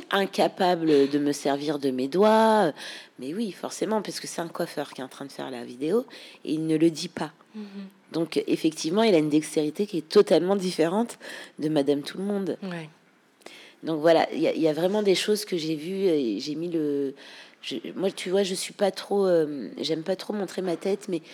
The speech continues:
Speaker 2: je pense qu'à un moment donné, faut, faut, faut, faut s'impliquer. Et, euh, j'ai commencé à m'impliquer un petit peu sur des tutos avec, euh, Birchbox, parce que oui, effectivement, euh, on n'est pas beaucoup d'afro chez Birchbox.
Speaker 1: Mhm.
Speaker 2: Euh, on est, je pense, deux. Et, euh,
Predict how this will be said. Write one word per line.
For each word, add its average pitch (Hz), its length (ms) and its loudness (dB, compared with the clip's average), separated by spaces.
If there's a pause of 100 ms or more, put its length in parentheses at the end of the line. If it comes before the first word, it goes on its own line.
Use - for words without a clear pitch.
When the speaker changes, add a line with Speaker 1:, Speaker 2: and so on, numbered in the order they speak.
(220)
Speaker 2:
je - 80 -8
pense 208 180 -2
qu'à 208 100 0
un 175 40 0
moment 170 260 0
donné, 170 260 2
faut, 175 180 -6
faut, 147 500 -6
faut, 139 220 -12
faut - 240 -14
s'impliquer. 165 680 -6 (880)
Et, 147 220 0
euh, 135 220 0
j'ai 135 180 -4
commencé 151 420 -4
à 147 40 -2
m'impliquer 151 440 -8
un 151 60 -4
petit - 200 -16
peu 151 160 -10
sur 123 220 -8
des 127 120 -8
tutos - 400 -4
avec, 127 380 -6
euh, 123 160 -8
Birchbox, 131 540 -4
parce - 200 -8
que - 120 -12
oui, 165 280 -4
effectivement, 143 680 -10
euh, 127 100 -10 (560)
on 131 40 -16
n'est 127 60 -12
pas 156 180 -2
beaucoup 160 280 -6
d'afro 156 380 0
chez 151 160 -4
Birchbox. 143 640 0 (120)
Speaker 1:
Mhm. 208 80 -6 (640)
Speaker 2:
Euh, 131 140 -6
on 131 160 -6
est, 131 140 -6
je - 100 -12
pense, 135 300 -12
deux. 196 260 4 (420)
Et, 143 340 2
euh, 117 600 0